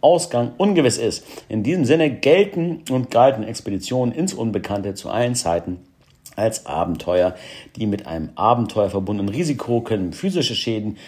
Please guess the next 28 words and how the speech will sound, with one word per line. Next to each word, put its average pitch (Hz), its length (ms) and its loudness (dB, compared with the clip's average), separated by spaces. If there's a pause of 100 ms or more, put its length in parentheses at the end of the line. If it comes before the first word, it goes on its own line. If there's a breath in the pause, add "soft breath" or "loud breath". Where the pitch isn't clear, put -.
(180 loud breath)
psychische 208 420 2
Folgen, 131 440 4
Sachschäden 151 580 0
oder 170 220 2
juristische 131 460 0
Konsequenzen 113 500 -2
betreffen. 95 400 -6 (560 loud breath)
Also 117 260 4
was 127 140 2
ist - 220 0
ein 143 140 -2
Abenteuer 131 600 2
in 123 140 -2
dem 117 200 2
Sinne? 143 440 4 (380)
Es 113 160 4
ist - 280 -2
das - 180 2
ganz 95 240 2
normale 87 320 -2
Leben, 123 520 2
denn 85 200 -2
das - 300 -4
kann 76 220 -8
mir 76 120 -4
nämlich 71 380 -8
permanent 65 560 -10
passieren. 82 540 -4